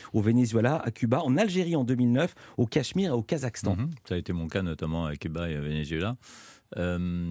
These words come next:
Speaker 2: bah oui, oui, c'est pour ça que je, c'est un hommage que je rends notamment aux producteurs, euh, comme Patrick Spica, comme Tony Comiti, qui travaillent, euh, qui travaillent pour nous, qui travaillent pour Enquête Exclusive. C'est-à-dire que de plus en plus aujourd'hui, quand on voit quelqu'un en Afrique ou dans certaines régions d'Asie, et cetera, il y a un principe de responsabilité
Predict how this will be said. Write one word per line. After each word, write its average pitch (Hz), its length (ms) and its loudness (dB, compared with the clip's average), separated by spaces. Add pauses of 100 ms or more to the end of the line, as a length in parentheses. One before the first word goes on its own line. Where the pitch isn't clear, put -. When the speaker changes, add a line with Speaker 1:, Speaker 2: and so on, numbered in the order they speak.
(260)
Speaker 2:
bah 82 160 0
oui, 131 380 0
oui, 139 200 2
c'est 107 140 -4
pour 95 140 -8
ça 120 100 0
que 104 80 -6
je, 82 300 -4
c'est 82 400 -4
un 82 80 -2
hommage 87 200 -2
que 87 120 -4
je 80 80 -6
rends 90 100 -2
notamment 78 460 -2
aux - 20 -6
producteurs, 76 540 -6
euh, 71 80 -6
comme 71 200 -8
Patrick 76 300 -8
Spica, 85 400 -6
comme 82 180 -8
Tony 76 220 -6
Comiti, 71 400 -6
qui - 100 -16
travaillent, 71 380 -4
euh, 67 240 -6
qui 71 120 -10
travaillent 82 200 -6
pour 78 180 -6
nous, 87 140 -2
qui - 140 -14
travaillent 76 240 -4
pour 73 160 -8
Enquête 73 260 -6
Exclusive. 104 400 -2
C'est-à-dire 92 320 -6
que 76 160 -6 (400)
de 95 80 2
plus 104 220 2
en 98 60 2
plus 107 220 -4
aujourd'hui, 92 300 -2
quand 82 220 -6
on 82 160 -2
voit 82 160 0
quelqu'un 87 320 -6
en 87 180 -2
Afrique 87 560 -2
ou 85 100 -6
dans 76 120 -4
certaines 78 340 -6
régions 76 240 -2
d'Asie, 80 360 -2
et 87 120 -2
cetera, 85 320 -6
il 73 220 -4
y 76 40 -4
a 73 80 -2
un 71 60 -4
principe 73 340 -6
de 71 60 -6
responsabilité 69 800 -4